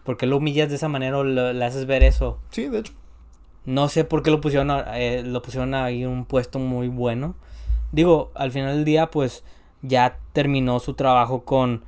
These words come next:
Speaker 1: con este, con Marvel, con
Speaker 2: Ujú.
Speaker 1: Guardianes de la Galaxia.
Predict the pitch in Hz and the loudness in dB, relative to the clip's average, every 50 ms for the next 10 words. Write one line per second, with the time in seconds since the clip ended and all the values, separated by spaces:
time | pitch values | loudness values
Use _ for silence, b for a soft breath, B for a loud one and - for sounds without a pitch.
0 | - - - - - - - - 127 123 117 117 113 117 113 - - - - - | -16 -20 -20 -20 -18 -10 -4 -2 -2 0 0 -2 -2 -4 -6 -6 -10 -12 -6 -2
1 | 131 127 127 123 120 117 117 - - 117 117 113 117 117 120 120 120 139 156 165 | 0 0 0 0 0 -2 -4 -6 -6 -4 -2 0 0 2 2 2 2 0 -2 -2
2 | 175 170 - - 123 120 113 110 117 113 113 117 113 120 127 127 123 117 113 117 | -4 -6 -8 -8 -6 -4 -4 -4 -4 -4 -2 -2 -2 -2 -2 -2 -2 -2 0 0
3 | 120 127 127 - - 175 175 175 | -2 -2 -4 -6 -10 -10 -10 -10